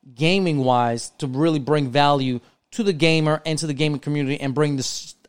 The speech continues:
you know, to shareholders. You know, I, I know the stock has been going waving up and down, left and right, and, um,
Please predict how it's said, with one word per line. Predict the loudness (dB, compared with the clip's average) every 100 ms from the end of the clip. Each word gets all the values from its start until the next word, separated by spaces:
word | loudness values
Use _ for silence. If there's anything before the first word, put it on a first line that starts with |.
| _ _ _ 2
you | 4
know, | 4
to | 0
shareholders. | -4 -2 0 2 2 2 0 -2 -10 _ -20 _ _ -2
You | 2
know, | 2 2
I, | -2 -2 _
I | 0
know | 4 2
the | 2
stock | 2 2 2
has | -2
been | 0
going | 0 2
waving | 4 4 4
up | 0 0
and | 2
down, | 2 4 2
left | 0 -2
and | -2
right, | -2 -2 -6 -20 _ _
and, | -2 0 2
um, | 2 0